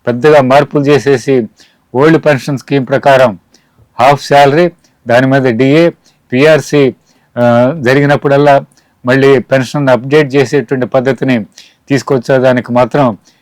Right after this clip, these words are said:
కేంద్ర ప్రభుత్వం కానీ రాష్ట్ర ప్రభుత్వం కానీ సిద్ధం లేదు. మన రాష్ట్ర ప్రభుత్వం గ్యారంటీ పెన్షన్ స్కీమ్ అని చెప్పి జీపీఎస్ అని చెప్పింది.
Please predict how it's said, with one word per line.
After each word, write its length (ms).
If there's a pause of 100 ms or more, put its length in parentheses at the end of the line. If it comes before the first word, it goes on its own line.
(140)
కేంద్ర 240
ప్రభుత్వం 380
కానీ 200
రాష్ట్ర 320
ప్రభుత్వం 420
కానీ 240
సిద్ధం 340
లేదు. 280 (480)
మన 140
రాష్ట్ర 320
ప్రభుత్వం 580 (400)
గ్యారంటీ 540
పెన్షన్ 420
స్కీమ్ 280
అని 180
చెప్పి 180
జీపీఎస్ 560
అని 180
చెప్పింది. 320